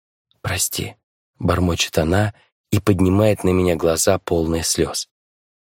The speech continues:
Я присаживаюсь перед ней на корточке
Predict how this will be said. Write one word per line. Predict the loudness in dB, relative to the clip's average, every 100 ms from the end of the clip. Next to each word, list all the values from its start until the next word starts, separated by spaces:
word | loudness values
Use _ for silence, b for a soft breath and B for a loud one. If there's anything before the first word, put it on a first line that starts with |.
| _ _ _ _ _ -4
Я | -2 0
присаживаюсь | 0 2 4 4 2 0 0
перед | -2 0
ней | 2 2
на | 0
корточке | 0 -2 0 -4 -4 -12